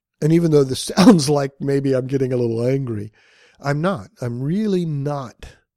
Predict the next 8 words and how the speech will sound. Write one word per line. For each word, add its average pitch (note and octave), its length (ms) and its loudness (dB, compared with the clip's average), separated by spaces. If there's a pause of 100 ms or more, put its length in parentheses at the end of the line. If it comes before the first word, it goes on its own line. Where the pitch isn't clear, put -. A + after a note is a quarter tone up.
(320)
angry. C3 460 -8
I'm G2 120 -14
not C3+ 240 -14
mad B2 560 -8
anymore. F#2+ 640 -12
I'm A#2+ 120 -10
beyond C3 480 -6
that G2 220 -12